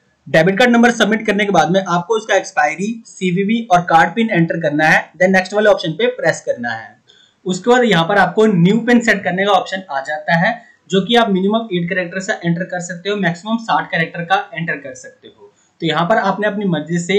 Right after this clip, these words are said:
एक strong password enter कर देना है। तो यहाँ पर मैंने first time एक password एंटर कर दिया है, उसके बाद फिर से आपने इस password को री एंटर कर देना है। तो जैसे ही आप अपनी मनपसंद का password enter करके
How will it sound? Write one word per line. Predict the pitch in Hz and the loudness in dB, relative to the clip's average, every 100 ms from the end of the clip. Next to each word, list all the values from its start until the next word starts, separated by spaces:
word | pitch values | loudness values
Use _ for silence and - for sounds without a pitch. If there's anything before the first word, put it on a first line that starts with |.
| 202 - | -2 -4
एक | 196 175 | -6 -6
strong | - 190 190 220 | -6 2 2 2
password | 165 165 196 196 | 0 0 -2 -6
enter | 165 147 160 | -6 -6 -4
कर | 170 185 | -4 -2
देना | 175 185 | -2 0
है। | 180 226 277 _ _ _ - | 0 0 -4 _ _ _ -6
तो | 170 | 0
यहाँ | 165 | 2
पर | 214 | 2
मैंने | 220 226 240 | 2 2 2
first | 175 170 208 | 0 -2 0
time | 214 | -2
एक | 196 | -2
password | - 170 196 196 | 0 0 0 -4
एंटर | 165 160 185 | -4 -6 -6
कर | 170 147 | -8 -12
दिया | 156 160 170 | -10 -2 0
है, | 202 - | 0 0
उसके | 185 247 | 0 2
बाद | 240 | 2
फिर | 220 | 0
से | 175 - | -2 2
आपने | 202 226 233 | 2 2 0
इस | - - | -2 0
password | 156 170 208 | 0 2 0
को | 202 214 | 2 2
री | 170 143 208 | 2 0 2
एंटर | 208 190 180 | 4 2 0
कर | 151 131 | -2 -6
देना | 123 123 | -6 -8
है। | - - _ _ | -10 -16 _ _
तो | 160 | -6
जैसे | 170 175 | -2 2
ही | 240 | 2
आप | 226 | 2
अपनी | 240 | 2
मनपसंद | 220 185 196 202 220 | 4 4 2 0 2
का | 226 | 2
password | 185 180 196 202 | 2 2 2 0
enter | 185 170 180 | 2 0 0
करके | 160 139 185 | -6 -6 -4